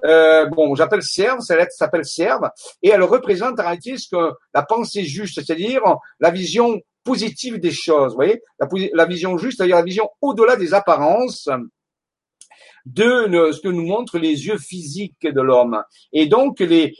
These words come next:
les intelligences non humaines, via l'être intérieur de monsieur Maxime Pellin, nous ont révélé ici une technologie qui permet de augmenter notre sensibilité à la communication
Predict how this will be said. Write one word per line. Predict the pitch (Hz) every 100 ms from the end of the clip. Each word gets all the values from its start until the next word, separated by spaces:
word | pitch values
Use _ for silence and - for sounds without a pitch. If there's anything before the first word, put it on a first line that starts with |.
| _
les | 143 143
intelligences | 208 208 190 180 196
non | 180 160
humaines, | 156 202 285 254
via | 160 135 175 180 165 - -
l'être | 156 202 190
intérieur | 160 185 175 175
de | 156
monsieur | 151 - 151
Maxime | 160 - 180 143
Pellin, | 147 165 262 311 _ 147
nous | 151
ont | 214
révélé | 202 180
ici | 165 269
une | 170 -
technologie | 285 247 233 196 240
qui | 247 202
permet | 202 226 254
de | 214 208 _ _ _ 285
augmenter | 294 262 233 220 - 277
notre | 262 -
sensibilité | 175 196 180 175 180 160 143 - 208 240 262 - _ _ _ -
à |
la | 185 185
communication | 247 233 220 220 196 180 240 254